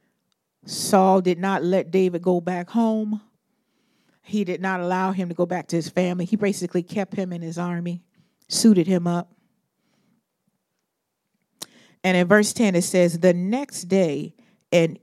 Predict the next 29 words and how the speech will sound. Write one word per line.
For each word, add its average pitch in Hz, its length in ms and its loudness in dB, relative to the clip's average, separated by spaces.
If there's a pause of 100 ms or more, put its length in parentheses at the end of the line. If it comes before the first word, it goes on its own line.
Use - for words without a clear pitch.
(120)
evil 220 640 2
spirit - 800 -4 (1080)
from 180 320 4
God 165 400 -4 (1000)
came 202 360 4
forcibly 180 920 0 (340)
on 175 180 0
Saul." 147 480 -4 (360)
Because, 196 280 2
see, 208 200 -2
people 254 460 0
were 180 120 -2
beginning 175 480 -4
to - 140 -10
praise 190 520 -2
David, 175 420 -2 (300)
David. 160 420 -2 (600)
They 185 140 4
were 170 80 0
shouting 208 460 0
in 208 120 0
the 214 80 0
streets, 196 600 -4 (380)
"Oh, 240 640 0 (380)
David 180 340 -2
has 180 160 -10
killed 175 440 -8
ten 180 460 -6
thousand. 165 600 -12